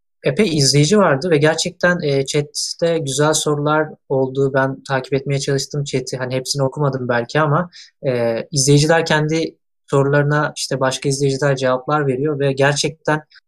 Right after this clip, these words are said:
e, benim çok hoşuma gidiyor. Çok kaliteli bir izleyici kitlemiz olduğunu düşünüyorum. E, herkes çok bilgili.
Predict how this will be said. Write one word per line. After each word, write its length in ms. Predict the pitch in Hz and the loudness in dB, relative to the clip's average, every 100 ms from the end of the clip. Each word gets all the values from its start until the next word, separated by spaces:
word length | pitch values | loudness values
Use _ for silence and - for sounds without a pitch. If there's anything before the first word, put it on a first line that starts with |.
| _ | _
e, 300 | 135 123 120 120 _ _ | -2 -2 -4 -8 _ _
benim 160 | 135 147 | 2 2
çok 220 | 180 170 | 0 0
hoşuma 280 | 156 170 170 | 0 2 2
gidiyor. 280 | 160 139 | 2 0
Çok 180 | 135 151 | 0 -2
kaliteli 500 | 143 143 143 160 165 | 0 0 2 -2 -2
bir 80 | 165 | -2
izleyici 460 | 147 135 143 143 - | 0 0 2 2 -2
kitlemiz 440 | - 151 156 156 | -4 -2 -2 2
olduğunu 420 | 156 143 147 160 | 2 2 0 -2
düşünüyorum. 560 | 147 - 131 120 117 - - | -4 -4 -2 -2 -4 -6 -6
E, 40 | 120 117 117 | -4 -4 -4
herkes 340 | 135 127 143 139 | -4 -2 0 0
çok 220 | 139 131 | -2 -4
bilgili. 420 | 127 127 131 139 | -6 -2 0 0